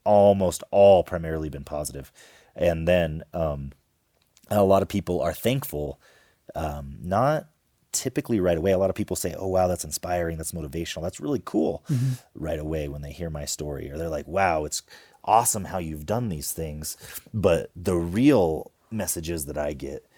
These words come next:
Speaker 1: are when people are like, "Hey," four years, you know, four years down the road, they message me and they're like, "Hey, I just want you to know that I remembered when you said this."
Speaker 2: Mm-hmm.
Speaker 1: And that really helped me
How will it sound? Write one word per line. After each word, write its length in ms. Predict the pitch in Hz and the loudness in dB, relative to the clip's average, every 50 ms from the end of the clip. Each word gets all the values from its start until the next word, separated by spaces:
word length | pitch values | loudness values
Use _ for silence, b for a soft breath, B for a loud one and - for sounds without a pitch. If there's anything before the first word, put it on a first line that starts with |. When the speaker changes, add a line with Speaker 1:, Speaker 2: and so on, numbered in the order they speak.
| b b b b | b b b b
Speaker 1:
are 320 | - 76 80 78 73 76 | -4 -4 -2 -2 -2 -2
when 200 | 76 76 78 76 | -4 -4 -6 -10
people 340 | - - 78 78 76 - 73 | -8 -8 -6 -6 -6 -6 -8
are 80 | 71 73 | -6 -6
like, 280 | 69 69 69 69 69 - | -6 -6 -8 -8 -10 -10
"Hey," 560 | - - 82 80 80 80 73 71 69 65 - _ _ _ _ _ _ _ _ _ _ _ _ _ _ | -6 -4 -2 -2 -2 -2 -4 -6 -8 -10 -12 _ _ _ _ _ _ _ _ _ _ _ _ _ _
four 340 | _ - - - 80 82 85 | _ -12 -8 -4 -2 -2 0
years, 920 | 85 80 82 82 85 82 80 78 78 76 71 71 - - - - - - - | 0 0 0 0 0 0 0 -2 -2 -4 -4 -4 -4 -4 -4 -4 -4 -6 -6
you 100 | - 92 | -8 -8
know, 120 | 82 73 71 | -8 -8 -6
four 200 | - - 107 104 | 0 2 2 4
years 240 | 104 101 98 95 80 | 4 4 2 2 2
down 180 | 98 92 85 | 0 -2 -2
the 80 | 76 73 | -2 -2
road, 260 | 78 98 110 107 92 | -2 0 0 0 -2
they 100 | 82 76 | -4 -6
message 380 | 76 73 73 - - 76 71 76 | -6 -8 -8 -10 -10 -10 -10 -10
me 120 | 76 76 76 | -10 -10 -10
and 80 | 76 | -8
they're 100 | 78 80 | -8 -8
like, 220 | 156 147 139 139 - | -8 -8 -10 -12 -10
"Hey, 400 | - - 165 - 76 - - b b b b b b b b | -6 -4 -4 -4 -4 -6 -10 b b b b b b b b
I 120 | - 92 | -10 -6
just 160 | 85 87 85 85 | -4 -4 -4 -2
want 320 | 87 87 87 87 - - | -2 -2 -2 -2 -2 -2
you 80 | 92 85 | -4 -4
to 60 | 78 73 | -4 -4
know 220 | 76 78 85 85 | -4 -4 -2 -2
that 120 | 87 87 | 0 0
I 60 | 82 80 | 0 0
remembered 880 | 78 73 69 71 73 78 80 80 80 80 80 78 76 73 67 69 b b b b b _ | -2 -4 -6 -8 -8 -8 -8 -6 -6 -4 -4 -4 -4 -6 -8 -12 b b b b b _
when 260 | - 78 82 82 78 | -6 -6 -4 -4 -6
you 140 | 78 76 73 | -6 -8 -6
said 400 | - - 82 76 80 80 87 85 | -6 -6 -4 -6 -6 -6 -6 -4
this." 520 | 98 101 110 120 - - - - - - _ _ _ _ _ | -2 -2 -2 -2 -4 -6 -8 -8 -10 -14 _ _ _ _ _
Speaker 2:
Mm-hmm. 260 | 147 131 120 127 123 123 - - | 0 0 2 2 0 -2 -4 -6
Speaker 1:
And 440 | 78 82 80 76 73 71 69 65 - | -6 -6 -4 -4 -6 -8 -10 -12 -12
that 300 | - 85 82 80 73 - 69 | -10 -6 -6 -6 -6 -6 -6
really 280 | 80 82 80 80 76 | -6 -6 -4 -6 -6
helped 440 | 71 - - 76 73 71 - - - | -8 -8 -8 -10 -10 -10 -12 -14 -12
me 380 | 80 76 73 76 82 92 101 | -12 -10 -8 -8 -8 -8 -8